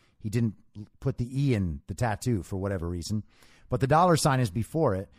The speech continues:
which leads people to the idea that he might be referring to a cryptocurrency. So here's the post. McAfee dead in prison.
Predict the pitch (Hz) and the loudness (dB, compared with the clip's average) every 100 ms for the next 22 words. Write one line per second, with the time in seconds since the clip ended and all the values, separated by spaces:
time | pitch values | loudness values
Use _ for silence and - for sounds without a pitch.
0 | _ _ 135 - 139 151 - 151 139 123 | _ _ -2 0 0 0 0 -2 -2 -4
1 | 131 135 123 98 120 117 117 98 127 120 | 0 2 2 0 0 0 -2 -2 0 0
2 | 120 123 117 123 - 104 101 92 110 - | -2 -2 -2 -2 -2 -2 -2 -4 -6 -4
3 | 180 180 117 82 - 67 52 - - _ | -6 -4 -6 -6 -10 -12 -14 -20 -20 _
4 | _ _ _ _ _ _ _ - - 175 | _ _ _ _ _ _ _ -4 6 6
5 | 151 - _ _ _ 104 214 208 - - | 6 2 _ _ _ 2 4 4 0 -4
6 | 76 - - _ _ _ _ _ _ 160 | -8 -14 -20 _ _ _ _ _ _ 2
7 | 180 190 - 139 107 120 117 113 104 107 | 4 2 -2 -4 0 2 2 0 0 -4
8 | 87 - | -4 -10